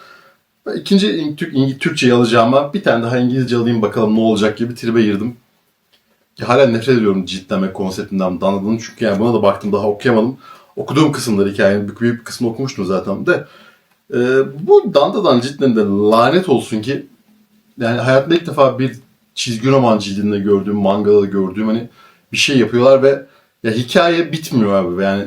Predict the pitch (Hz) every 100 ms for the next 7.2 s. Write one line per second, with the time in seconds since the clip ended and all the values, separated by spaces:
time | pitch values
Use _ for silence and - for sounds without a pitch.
0 | - 123 139 160 127 110 131 117 123 131
1 | 123 117 - 98 - 120 180 - 190 170
2 | 120 117 202 208 135 139 139 143 151 160
3 | 147 139 135 107 117 120 120 120 117 139
4 | - 127 127 117 - - - - 110 107
5 | 143 123 107 107 120 175 139 - 113 107
6 | 110 113 156 147 135 131 113 117 120 120
7 | 143